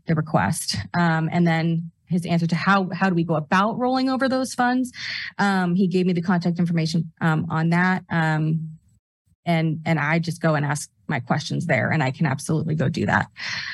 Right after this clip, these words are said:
Um, and unless we make a significant change to our budget, um, we don't need to announce any restructuring of the budget. We basically have the power in terms of, of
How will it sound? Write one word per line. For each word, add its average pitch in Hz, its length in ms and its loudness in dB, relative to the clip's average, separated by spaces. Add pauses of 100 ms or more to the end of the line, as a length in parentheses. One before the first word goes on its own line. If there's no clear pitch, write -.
(340)
Um, 170 440 2 (1000)
and 196 120 6
unless 190 280 2
we 262 60 0
make 208 160 2
a 196 40 4
significant 190 680 2
change 196 340 2
to 190 100 0
our 165 120 2
budget, 170 460 0 (460)
um, 165 640 0 (380)
we 190 180 2
don't 185 240 2
need 190 140 0
to 190 100 0
announce 160 500 0
any 165 320 2
restructuring 160 720 0
of - 120 -2
the - 80 -2
budget. 135 360 0
We 170 120 4
basically 156 460 0
have 147 280 2
the 151 80 0
power 147 400 0
in 143 140 0
terms 151 280 -2
of, 139 200 0 (140)
of 151 300 0